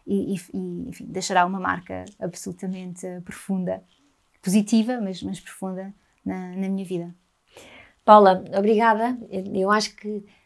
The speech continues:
Speaker 2: a mudança para a Itália deixa essa marca positiva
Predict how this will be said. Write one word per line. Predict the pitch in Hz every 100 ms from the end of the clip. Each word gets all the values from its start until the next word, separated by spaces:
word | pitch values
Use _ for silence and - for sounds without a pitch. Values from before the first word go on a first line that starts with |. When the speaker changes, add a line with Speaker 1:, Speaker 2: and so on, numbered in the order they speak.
| _ -
Speaker 2:
a | 208
mudança | 190 208 208 202
para | 202
a |
Itália | 202 208 208 190 180
deixa | 196 202 202
essa | 185 185
marca | 202 190 196
positiva | - 214 208 190 185 170